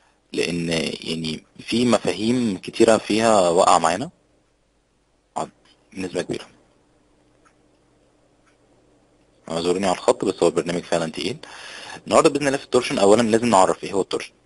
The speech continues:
أولًا التورشن بمنتهى البساطة، أنت دلوقتي لو عندك ممبر، بس الممبر ده احنا معظم الفكرة إن احنا هنفتج-، هنعتبره إن احنا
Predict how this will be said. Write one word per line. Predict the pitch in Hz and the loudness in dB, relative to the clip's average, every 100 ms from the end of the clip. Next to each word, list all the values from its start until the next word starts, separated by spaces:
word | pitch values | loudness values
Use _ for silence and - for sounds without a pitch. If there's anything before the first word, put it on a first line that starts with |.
| - | -2
أولًا | 107 190 147 - - | 2 2 0 -14 -20
التورشن | - - 143 175 170 107 - - | -4 0 2 0 -6 -10 -4 -2
بمنتهى | 92 90 - 131 | -2 -4 -2 -2
البساطة، | 113 - - - _ _ - - _ - - _ _ _ _ _ _ _ _ - | -2 -6 -8 -20 _ _ -20 -20 _ -20 -20 _ _ _ _ _ _ _ _ -6
أنت | 139 | 6
دلوقتي | 123 - | 6 8
لو | 113 | 6
عندك | 101 123 127 | 6 4 0
ممبر، | 95 76 - - _ _ _ _ _ _ _ _ | -4 -6 -12 -20 _ _ _ _ _ _ _ _
بس | - 98 | -10 -2
الممبر | 110 117 | 2 4
ده | 107 98 | 6 4
احنا | 95 | 4
معظم | 98 110 107 | 4 4 2
الفكرة | - 127 | -2 -2
إن | 117 | -2
احنا | 117 | -2
هنفتج-، | 98 117 - | -2 -2 -2
هنعتبره | - 95 87 113 117 | -2 -2 0 2 0
إن | 98 | -2
احنا | - 120 | -4 -6